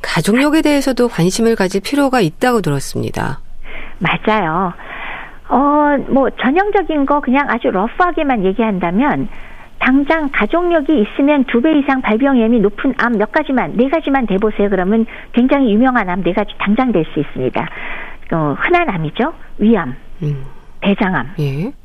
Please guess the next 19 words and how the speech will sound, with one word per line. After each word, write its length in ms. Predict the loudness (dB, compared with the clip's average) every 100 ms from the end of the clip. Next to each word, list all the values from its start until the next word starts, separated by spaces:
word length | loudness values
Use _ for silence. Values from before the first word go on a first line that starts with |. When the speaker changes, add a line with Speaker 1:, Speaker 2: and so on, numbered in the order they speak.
| -16 -2
Speaker 2:
폐암, 360 | 0 0 -2 -8 -10 -10 -2
유방암, 480 | 0 0 0 -4 -8 -4
이거 140 | -4
굉장히 360 | 0 0 2 2
흔하잖아요. 580 | 2 0 0 -2 0 2 2
Speaker 1:
예. 220 | 2 -2 -6 -2
Speaker 2:
이거 140 | -2
가족력 560 | 0 0 2 2 2 0
한 160 | -2 0
분이라도 400 | 2 0 2 0
있으면 440 | 0 0 0 0 -6 -6 -4
일단 240 | 0 0
적어도 320 | 0 0 -2
두 160 | -2 0
배 100 | 2
이상 280 | 0 -2 -2
발병 300 | -2 -2 0
위험 220 | -2 -2
높아져요. 720 | -2 -2 -4 -2 -2 0 0